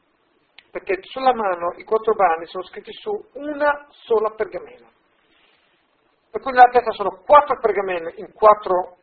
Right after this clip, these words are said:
compartimenti, nella mano sono una pergamena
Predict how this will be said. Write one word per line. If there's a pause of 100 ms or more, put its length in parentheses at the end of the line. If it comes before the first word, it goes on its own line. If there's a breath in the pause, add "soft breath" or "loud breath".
(120)
compartimenti, (1700)
nella
mano
sono (220)
una
pergamena